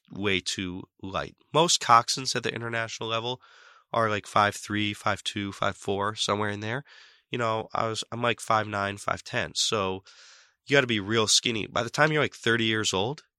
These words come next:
you gotta be real skinny, and it's real tough on your body to be one fifteen. Uh,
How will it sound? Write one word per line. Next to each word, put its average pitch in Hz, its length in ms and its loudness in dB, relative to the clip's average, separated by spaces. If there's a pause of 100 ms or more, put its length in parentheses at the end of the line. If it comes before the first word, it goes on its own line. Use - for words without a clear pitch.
(200)
you 127 80 -2
gotta 113 120 0
be 104 160 -2
real 104 440 -2
skinny, 95 500 -2
and - 140 -12
it's 92 220 -6
real 98 180 -4
tough - 240 -6
on 95 140 -2
your 87 100 -8
body 85 380 -2 (460)
to - 100 -4
be 98 180 -6
one 90 240 -4
fifteen. - 600 -10 (1080)
Uh, 101 360 2